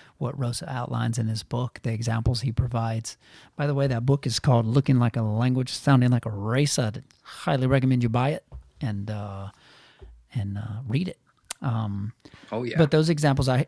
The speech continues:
Speaker 1: I see it and hear it, and I understand it. I have a keen awareness. I, it, to me, it's not offensive. I, I get that it's sort of a, the inside joke, right? You, you, it's in the context. It is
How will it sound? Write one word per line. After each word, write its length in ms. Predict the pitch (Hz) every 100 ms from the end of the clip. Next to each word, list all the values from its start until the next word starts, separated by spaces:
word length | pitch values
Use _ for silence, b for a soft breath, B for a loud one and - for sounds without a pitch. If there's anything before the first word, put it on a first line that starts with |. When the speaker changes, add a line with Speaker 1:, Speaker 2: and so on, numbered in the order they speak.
| -
Speaker 1:
I 140 | 139
see 260 | 160 - 170
it 80 | -
and 140 | 131 123
hear 180 | 143 156
it, 80 | 147
and 100 | 143
I 140 | 220
understand 380 | 175 127 165 135
it. 40 | 123
I 40 |
have 120 | 127
a 40 | 120
keen 280 | - 147
awareness. 440 | 135 123 135 117 131
I, 120 | 127
it, 180 | - 131
to 100 | 139
me, 120 | 135
it's 160 | 135 -
not 160 | 131 117
offensive. 400 | - 135 120 107
I, 140 | 107 - -
I 80 | 113
get 200 | 120 -
that 180 | 110 - - - -
it's 240 | 151 -
sort 220 | - 117
of 80 | 113
a, 100 | 110 b _
the 100 | - -
inside 560 | 156 139 - 131 120
joke, 320 | 120 127 120 120
right? 260 | 123 120
You, 220 | - 120 135 b b b -
you, 140 | - -
it's 280 | - 139 -
in 200 | 196 143
the 80 | 131
context. 560 | 135 143 131 110 - 127
It 120 | 120
is 240 | 120 -